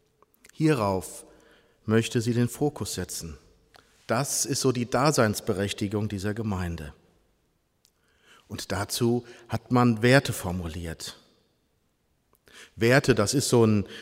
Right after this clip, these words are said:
großes Thema im gesellschaftlichen Kontext. An allen Ecken hört man das. Parteien, Staaten, Staatenbündnisse formulieren ihre Werte.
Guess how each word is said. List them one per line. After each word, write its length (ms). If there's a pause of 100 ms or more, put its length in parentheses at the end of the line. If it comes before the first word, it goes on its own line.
(100)
großes 560
Thema 340
im 120
gesellschaftlichen 680
Kontext. 760 (480)
An 200
allen 380
Ecken 500
hört 280
man 180
das. 460 (720)
Parteien, 840 (340)
Staaten, 840 (200)
Staatenbündnisse 1120
formulieren 840
ihre 540
Werte. 500